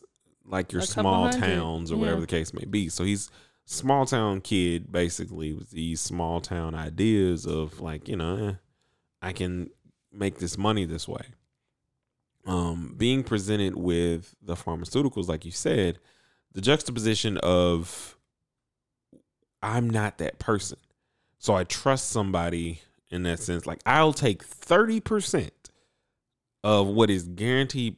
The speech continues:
Speaker 1: what is already a hundred percent profit for me, 'cause I didn't, this
Speaker 2: Yeah.
Speaker 1: ain't mine. I stole this.
Speaker 2: Right, right.
Speaker 1: I will take thirty percent just to be able to make a standing."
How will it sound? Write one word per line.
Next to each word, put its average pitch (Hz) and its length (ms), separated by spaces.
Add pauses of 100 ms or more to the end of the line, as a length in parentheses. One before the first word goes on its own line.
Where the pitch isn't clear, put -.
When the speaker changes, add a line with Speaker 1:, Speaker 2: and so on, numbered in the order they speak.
(160)
Speaker 1:
what 101 200
is 95 80
already 180 380
a 98 60
hundred 135 260
percent 104 240
profit 131 340
for 90 120
me, 87 160
'cause 98 140
I 90 100
didn't, 95 240 (1120)
this 131 140
Speaker 2:
Yeah. 131 60
Speaker 1:
ain't 98 140
mine. 98 300
I 87 60
stole 139 280
this. - 220
Speaker 2:
Right, 175 360 (200)
right. 180 340 (600)
Speaker 1:
I 123 60
will 123 80
take - 320
thirty 156 320
percent 117 640 (200)
just 104 380
to 117 60
be 101 200
able 87 520
to 87 720 (880)
make 92 520
a 85 160
standing." 90 880